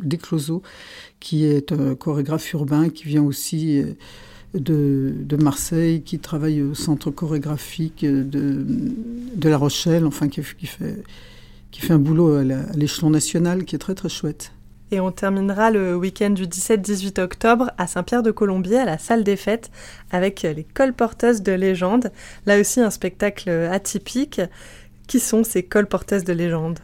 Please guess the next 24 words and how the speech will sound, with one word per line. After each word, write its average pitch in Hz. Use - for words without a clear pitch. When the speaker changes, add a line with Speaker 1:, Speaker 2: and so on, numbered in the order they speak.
Speaker 1:
Alors, 196
les 196
Colporteuses 190
de 151
légende, 160
bah, 143
elles 139
colportent 175
des 156
légendes, 143
des 139
légendes 147
assez 147
rigolotes, 147
mais 147
qui, 170
qui -
auraient 180
pas 240
un 208
intérêt 190
absolument 175
fondamental 160
si -